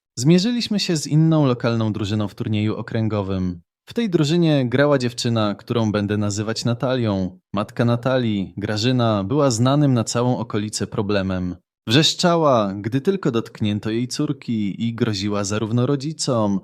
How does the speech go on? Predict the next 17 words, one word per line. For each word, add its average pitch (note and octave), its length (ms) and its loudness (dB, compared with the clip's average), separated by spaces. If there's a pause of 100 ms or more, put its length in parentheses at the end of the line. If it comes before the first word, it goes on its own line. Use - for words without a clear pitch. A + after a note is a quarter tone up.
(140)
jak F3 300 -4
i A#2+ 100 -2
zawodniczkom. G2 1000 -2 (340)
Natalia D#3+ 500 4
była G2+ 280 0
kochana B2 760 0
i G#2+ 140 -4
znaliśmy A2+ 580 0
się - 140 -4
jeszcze F#2+ 300 -4
ze G2+ 120 -2
szkoły. F#2 520 -4 (360)
Była B3 240 2
między A#2+ 300 4
nami A#2+ 400 2
przyjacielska G#2+ 1120 -2
rywalizacja. F#2+ 1040 -4